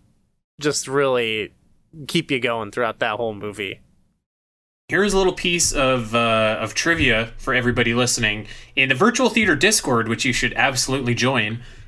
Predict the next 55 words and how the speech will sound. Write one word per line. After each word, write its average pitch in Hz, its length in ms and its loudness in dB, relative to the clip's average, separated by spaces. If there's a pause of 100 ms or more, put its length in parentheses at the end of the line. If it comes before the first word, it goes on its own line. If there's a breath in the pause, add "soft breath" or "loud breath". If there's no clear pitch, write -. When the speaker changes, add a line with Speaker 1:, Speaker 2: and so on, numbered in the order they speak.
(100)
Speaker 2:
uh, 110 320 2 (240)
Goo 240 180 4
and 240 120 4
I 233 100 4
have 214 180 4
a 185 60 0
private 180 340 4
channel 143 440 2
called 117 260 0
Iggy 127 240 0
and 117 100 -2
Spike, 107 580 -4
where 117 120 0
we 117 100 2
talk 120 240 2
about 113 280 0
things 113 260 -2
in 104 80 -4
the 104 80 -6
show. 107 360 0 (920)
I 117 80 -2
think 185 160 -2
that 147 180 2
really 151 200 2
says 151 200 0
it 143 80 0
all 147 140 4
Speaker 1:
We, 160 80 4
Speaker 2:
right 170 120 0
there. - 180 2
Speaker 1:
<laughs> 131 180 -2
Yeah, 143 200 2
we're 147 200 2
biased, 139 640 2
but 104 280 -2 (220)
Speaker 2:
<laughs> - 220 -6
Yeah. 185 960 4 (140)
Speaker 1:
they 143 200 0
got 165 240 4
it 147 80 -4
for - 100 2
Speaker 2:
All 131 60 10
Speaker 1:
a 143 40 10
Speaker 2:
right. 120 100 4
Speaker 1:
reason. 101 380 -10 (1200)
Speaker 2:
Uh, 113 260 2
let's, 165 500 4
let's 190 240 2
get 196 220 4
going 180 260 4
here, 170 220 6
and 135 100 -2
let's 160 220 2
talk 196 240 4
about 160 340 4